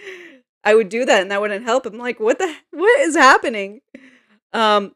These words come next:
but I think in the, that season, in those seasons where we're discouraged and anxious or, uh, even depressed,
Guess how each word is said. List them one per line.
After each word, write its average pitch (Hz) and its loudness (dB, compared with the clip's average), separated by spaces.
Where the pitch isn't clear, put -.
but 214 0
I 208 4
think 226 -8
in 208 -10
the, 202 -6
that 190 -6
season, 226 -6
in 233 -14
those 233 0
seasons 214 -12
where 190 -14
we're 185 -8
discouraged 170 -4
and 175 -20
anxious 170 -18
or, 165 -14
uh, 170 -12
even 202 -14
depressed, 185 -10